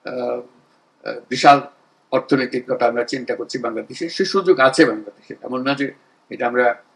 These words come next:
জোর করে নিজেদের বোঝানোর চেষ্টা করছি, আমরা জোর করে বোঝানোর চেষ্টা নেই, এটা বাস্তবে সম্ভব এবং সেই পথে আমরা অগ্রসর হচ্ছি। আমরা, আহ, কিছুদিন আগে দেখেছেন আমরা,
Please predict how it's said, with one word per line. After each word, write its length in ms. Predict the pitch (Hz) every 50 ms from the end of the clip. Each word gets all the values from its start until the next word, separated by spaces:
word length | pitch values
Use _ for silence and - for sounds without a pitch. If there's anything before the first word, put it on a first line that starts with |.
| -
জোর 240 | 113 117 139 135 123
করে 240 | 127 135 131 143 139
নিজেদের 360 | 127 127 123 127 120 - 123 123 - - 135 - _ _ _ _ 123 -
বোঝানোর 280 | 123 120 123 123 123
চেষ্টা 300 | 123 - 127 123 - -
করছি, 320 | - - - _ - - 131
আমরা 160 | 131 135 127 -
জোর 160 | 127 127 123
করে 160 | 127 139 147
বোঝানোর 320 | 143 147 143 160 156 156
চেষ্টা 320 | 151 - 151 143 - 151 151
নেই, 100 | - 254 - _ _ _ _ _ _ _ -
এটা 300 | 123 113 131 131 - - - _ _ _ _ _
বাস্তবে 440 | 104 104 110 - - - 139 131 151
সম্ভব 400 | 165 - 165 160 170 180 226 - - _ _ _ _ _ -
এবং 180 | 117 123 123
সেই 180 | 123 - 131 123
পথে 240 | - - - 156 156
আমরা 180 | 156 156 160
অগ্রসর 360 | 160 147 147 156 151 - 160
হচ্ছি। 320 | 165 185 175 - - 196 190
আমরা, 380 | 175 143 135 139 135 135 135 - _ _ _ _ _ _ _ _
আহ, 420 | - 123 123 123 123 127 127 - - _
কিছুদিন 360 | - 127 123 143 139 139 135
আগে 200 | 135 123 120 127
দেখেছেন 400 | 123 127 123 131 127 - 151 135
আমরা, 340 | 127 123 127 131 131 131 -